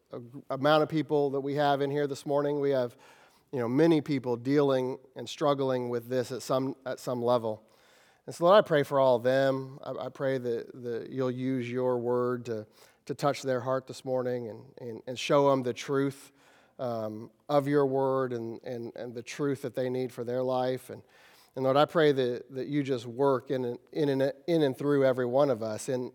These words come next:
in our families, uh, for your own glory. And so, Lord, I, I just pray that, that you do the work that you can only do this morning and move me out of the way and speak, uh, clearly and, and authoritatively, um, um,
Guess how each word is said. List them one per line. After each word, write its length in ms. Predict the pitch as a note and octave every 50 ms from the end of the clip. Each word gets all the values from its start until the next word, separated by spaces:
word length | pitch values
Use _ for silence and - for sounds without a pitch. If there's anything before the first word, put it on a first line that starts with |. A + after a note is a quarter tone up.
| - -
in 160 | D3+ D3 D3
our 140 | C3+ B2+ A#2
families, 720 | - - C3+ C3+ C3+ B2+ B2 A2 A2 G#2 G#2 G#2+ - - _ - - - - - -
uh, 200 | C3+ B2+ A#2 A2+
for 180 | - - D3+ C3+
your 200 | B2+ B2 A#2+ B2
own 180 | A#2+ B2 A#2+
glory. 440 | G#2+ A2+ A2+ A#2 A2+ G#2+ G#2 G2+ G2
And 100 | G2+ G2+
so, 140 | - C3 A#2
Lord, 200 | A2+ A#2 A#2 A#2+
I, 220 | B2 B2+ - A#2+
I 40 | B2+
just 220 | B2 B2 A2+ - -
pray 260 | - C3+ B2 A#2+ A#2
that, 260 | A2 A2+ G#2+ - _ _ - - - _ _
that 140 | - A#2+ B2
you 100 | B2+ A#2+
do 220 | A#2+ B2 A#2+ A#2+
the 80 | A#2 A2+
work 220 | A2 A#2 A2+ A2 -
that 120 | G#2 A2+
you 80 | A#2+ A2+
can 120 | A#2 A2+
only 200 | A#2 A2+ A2+ G#2+
do 160 | G#2 A#2 A2+
this 180 | A2+ G#2+ - -
morning 300 | A2 G#2+ G#2+ A2 G#2+ G#2+
and 80 | G#2+ A2
move 220 | B2 B2 A#2+ A2+
me 220 | A#2 A#2+ A#2+ A#2 A2+
out 120 | A2+ A2
of 60 | G#2+
the 60 | G#2+
way 400 | G#2 G#2+ A2 A2 A2 G#2+ G#2+ G#2+
and 120 | G#2 G2+ G#2
speak, 280 | - - - A#2 A2 - _ _ -
uh, 240 | B2+ A#2 A2 - - - - _
clearly 520 | - - C#3+ C3 B2 B2 A#2+ A#2+ A#2+ A#2
and, 120 | G#2 F#2+ G2 _ _ - - _ _ - - - _ - -
and 260 | C3 B2 A2+ A2+ - -
authoritatively, 800 | B2+ - D#3+ D3 C#3 C3+ - D3+ C#3 C3+ C3+ B2 A#2+ C3+ C3 C3 _ _ _ _ _ _ _ -
um, 600 | B2+ B2+ B2 A#2 A#2 A2 G#2+ A#2 B2+ B2+ C3+ C#3+ - _ - - -
um, 320 | - A#2+ A2+ G#2+ A2